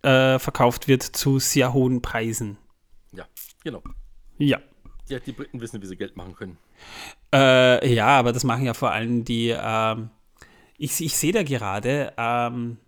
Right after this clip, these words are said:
Speaker 2: äh, die Geschichte, der gebürtige Grieche Tom Carvel verkaufte im Nordosten der U S A aus einem Kühllieferwagen Speiseeis und stellte bald fest, dass viele Kunden weiches Eis mochten. Angeblich kam ihm die Idee aber schon neunzehnhundertvierunddreißig.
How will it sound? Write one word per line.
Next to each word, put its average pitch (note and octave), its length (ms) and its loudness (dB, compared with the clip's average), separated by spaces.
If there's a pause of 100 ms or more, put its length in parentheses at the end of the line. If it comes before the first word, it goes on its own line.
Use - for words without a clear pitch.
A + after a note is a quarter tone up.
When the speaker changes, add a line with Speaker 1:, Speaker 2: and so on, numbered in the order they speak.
(880)
Speaker 2:
äh, B2 440 -2
die B2 100 -4
Geschichte, B2+ 400 -4
der B2 140 -2
gebürtige D3 580 -2
Grieche E3 680 -2
Tom C#3+ 300 -4
Carvel C#3 480 -2
verkaufte A#2+ 640 -6
im D3 200 -4
Nordosten B2 560 -4
der B2+ 140 -2
U C3+ 80 0
S C#3 160 -4
A A2 100 0
aus C#3 140 -2
einem B2 260 -2
Kühllieferwagen C3 1040 0
Speiseeis C3+ 720 -2
und D3 140 -2
stellte C3+ 400 -2
bald B2+ 220 -2
fest, - 340 -6
dass C3 100 -6
viele E3+ 280 2
Kunden D#3+ 500 -4
weiches B2+ 440 -4
Eis B2+ 340 -6
mochten. G#2 560 -8 (400)
Angeblich C3 500 -4
kam C3 200 -4
ihm D#3+ 140 -2
die D3 120 0
Idee C#3+ 300 0
aber C3 160 -2
schon C3+ 180 -4
neunzehnhundertvierunddreißig. C3 1700 -4